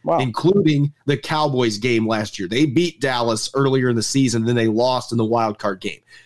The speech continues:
Speaker 2: So they have been, they have really struggled when they've had to have a second matchup. And obviously most of those were divisional games, but they just lost three straight games to N F C West teams that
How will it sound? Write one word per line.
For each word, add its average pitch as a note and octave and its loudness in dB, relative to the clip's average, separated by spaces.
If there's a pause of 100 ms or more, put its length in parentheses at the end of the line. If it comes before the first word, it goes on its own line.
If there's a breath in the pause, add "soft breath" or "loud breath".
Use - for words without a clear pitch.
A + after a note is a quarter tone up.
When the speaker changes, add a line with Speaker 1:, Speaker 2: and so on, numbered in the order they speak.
(240 loud breath)
Speaker 2:
So C#3 0
they C3 -2
have C3+ -2
been, C3 0 (300)
they E3 2
have A#2+ 0
really B2 2
struggled A#2 -2
when A2+ 0
they've A2+ 0
had B2 -4
to G#2 -6
have A#2+ -4
a G#2 -6
second C3+ -4
matchup. A#2 -4
And G#2+ -2 (220 loud breath)
obviously C#3+ 0
most B2+ 0
of B2+ 0
those A#2 0
were A2+ 0
divisional A2+ -2
games, G#2+ -2
but A2+ -4 (180 soft breath)
they F3+ 2
just G3 0
lost C3 0
three C#3 2
straight C3 0
games B2 -2
to - -4
N B2+ -2
F A2 -2
C A#2 0
West A#2 0
teams G2+ -2 (360 soft breath)
that B2+ -4